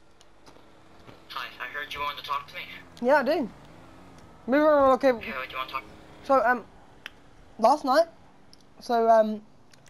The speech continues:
Speaker 2: um, uh, I've forgotten the game warden's name, but he was on duty,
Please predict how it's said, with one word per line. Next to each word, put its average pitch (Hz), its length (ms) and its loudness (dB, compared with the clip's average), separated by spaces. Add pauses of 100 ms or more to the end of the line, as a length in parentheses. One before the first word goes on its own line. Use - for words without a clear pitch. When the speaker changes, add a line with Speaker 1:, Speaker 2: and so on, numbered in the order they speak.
(1120)
Speaker 2:
um, 208 420 4 (840)
uh, 220 240 6
I've 214 180 2
forgotten 208 220 -2
the 202 80 -6
game 226 180 -2
warden's 190 260 -4
name, 202 200 -4
but 202 100 -6
he 220 140 0
was 202 80 -4
on 190 140 -6
duty, 196 340 -8